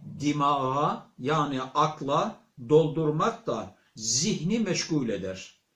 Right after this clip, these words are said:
ve yorar. Bu tür aslı olmayan şeylerle dolu olan zihinden müsbet fikir çıkamayacağı gibi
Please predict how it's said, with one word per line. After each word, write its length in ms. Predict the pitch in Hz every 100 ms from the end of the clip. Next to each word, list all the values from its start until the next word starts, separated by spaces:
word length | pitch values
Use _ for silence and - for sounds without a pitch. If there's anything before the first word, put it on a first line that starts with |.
| _ 160
ve 140 | 196
yorar. 720 | 170 143 147 151 156 - - _ _ _ _ _ _ _ _ -
Bu 280 | 151 359 370
tür 280 | 180 156 - -
aslı 460 | 175 - 220 208
olmayan 680 | 208 247 220 156 143 131 120 - -
şeylerle 880 | - 165 165 160 220 175 147 117
dolu 320 | 156 160 214 190
olan 340 | 147 139 135
zihinden 920 | 117 143 202 185 147 131 165 220 - _ _ _ -
müsbet 720 | 123 143 175 180 - 214 226
fikir 520 | - - 160 - 220 190 - _ _ _
çıkamayacağı 1000 | - - 151 - 247 233 151 139 131 123 110
gibi 560 | 123 135 208 247 -